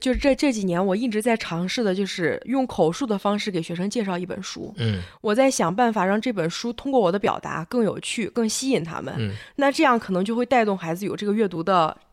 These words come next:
Speaker 1: 这个兴趣、
Speaker 2: 兴趣，去读，
Speaker 1: 欲望，
Speaker 2: 读原著。
Speaker 1: 去读，对，去读原著。但是呢，我，让我很懊恼的一点就是我发现你讲得很精彩，学生也非常愿意听。
Speaker 2: 嗯。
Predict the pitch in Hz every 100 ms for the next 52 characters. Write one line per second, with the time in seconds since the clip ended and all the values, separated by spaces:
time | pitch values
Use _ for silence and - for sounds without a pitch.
0 | _ - 202 185 - 294 165 113 107 95
1 | 135 262 113 - 165 123 117 101 107 101
2 | - - 208 185 233 180 175 139 190 214
3 | - - - - 381 349 339 294 247 208
4 | 180 - 294 285 233 - 262 220 160 139
5 | 160 175 147 185 180 165 208 214 208 -
6 | - - - 285 277 190 262 220 160 202
7 | 233 233 202 165 220 285 247 156 - 294
8 | 285 180 165 151 139 - 113 180 113 101